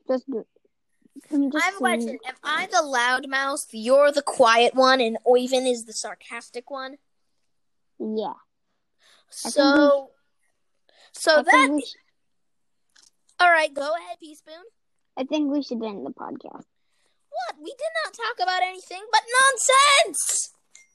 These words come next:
Speaker 1: You should, you should call this podcast Nonsense with Ozzy.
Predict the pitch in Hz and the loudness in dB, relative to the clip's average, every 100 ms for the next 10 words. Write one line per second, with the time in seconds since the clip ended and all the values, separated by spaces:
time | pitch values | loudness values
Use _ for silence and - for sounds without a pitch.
0 | _ _ _ _ _ _ _ _ _ - | _ _ _ _ _ _ _ _ _ -6
1 | 262 269 320 294 - _ _ _ _ - | -2 0 2 0 -2 _ _ _ _ -2
2 | 262 285 254 320 262 226 - _ _ - | 2 2 0 2 2 2 -4 _ _ -8
3 | 302 269 269 269 - - 262 240 269 262 | -4 0 2 0 0 -2 0 0 -2 -8
4 | _ - 247 247 233 240 - 214 226 - | _ -14 -8 -4 -4 -6 -10 -10 -10 -10
5 | 220 226 - 196 214 220 220 254 | -12 -10 -8 -8 -8 -8 -8 -8